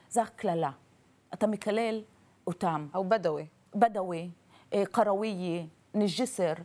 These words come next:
Speaker 1: ג'סראוויה, כמה מילים יש לנו שאנחנו מתגזענים בתוך חב-, חברה. עכשיו, אני אומרת לחברה הערבית, "חבייבי, תקשיבו, בואו קודם כל נסתכל כמה אנחנו גזענים בתוך עצמנו,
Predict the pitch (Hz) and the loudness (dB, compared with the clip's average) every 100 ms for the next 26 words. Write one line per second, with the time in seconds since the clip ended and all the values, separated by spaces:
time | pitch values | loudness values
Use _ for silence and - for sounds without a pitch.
0 | - 202 214 - 202 208 202 180 165 170 | -8 -4 -4 0 0 0 -2 -4 -6 -10
1 | - 370 339 220 180 170 160 - 180 165 | -12 -6 -2 0 0 -2 -4 -4 -4 -4
2 | 175 180 180 190 180 - 170 - - 160 | -4 -6 -4 -4 -2 -2 -4 -4 -2 -2
3 | 175 190 160 175 - 165 - 185 156 143 | -2 -4 -6 -4 -4 -4 -6 -8 -6 -8
4 | - - - - - 190 196 180 214 233 | -14 -20 -20 -8 -4 0 2 2 0 0
5 | 269 330 277 220 190 180 175 165 190 - | 0 0 -4 -2 0 0 0 -4 -8 -4
6 | 294 247 170 165 160 196 - _ _ _ | 2 2 2 0 -2 -4 -10 _ _ _
7 | _ _ _ - - - - - _ 302 | _ _ _ -20 -20 -20 -20 -20 _ -6
8 | - 339 254 175 151 - - _ _ _ | 0 2 2 0 -2 -8 -20 _ _ _
9 | - - _ 156 277 403 415 - 254 247 | -20 -20 _ 2 4 6 4 4 0 0
10 | - 226 202 - 190 208 190 208 196 180 | 0 0 0 -4 -2 0 0 0 -2 -2
11 | - 185 165 190 - - 208 196 156 151 | -2 -2 0 0 -2 0 2 4 2 -2
12 | - - - - 113 104 117 | -8 -12 -10 -8 -6 -6 -6